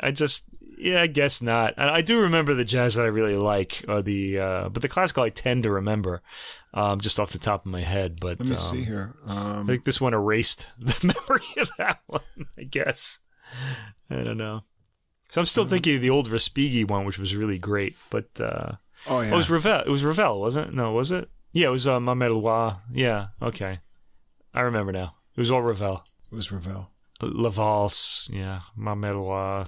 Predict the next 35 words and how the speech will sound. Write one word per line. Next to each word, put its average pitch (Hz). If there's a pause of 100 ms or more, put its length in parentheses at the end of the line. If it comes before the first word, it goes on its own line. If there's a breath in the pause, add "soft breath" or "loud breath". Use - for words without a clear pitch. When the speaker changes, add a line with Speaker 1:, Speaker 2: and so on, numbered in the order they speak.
Speaker 1:
those, 101
uh, 92 (160)
rec-, 104 (220)
those 101
performances. -
Speaker 2:
Oh, 143
yeah, 143
Maurice 131
Ravel, 110 (120)
orchestral 107
Speaker 1:
Right. 101
Speaker 2:
works, -
yeah. 90 (440 loud breath)
Speaker 1:
Right. 147 (500)
Okay, 135
well, 113
here 147
we're, 117 (120)
this 110
is 117
a 113
very 107
different 98 (240)
sort 98
of 90
Speaker 2:
Different 95
Speaker 1:
program. 92
Speaker 2:
thing, 87
yeah. 87 (520 loud breath)
Speaker 1:
All, 117
um, 107 (100)
Viennese 117
works 90
from 98
the 92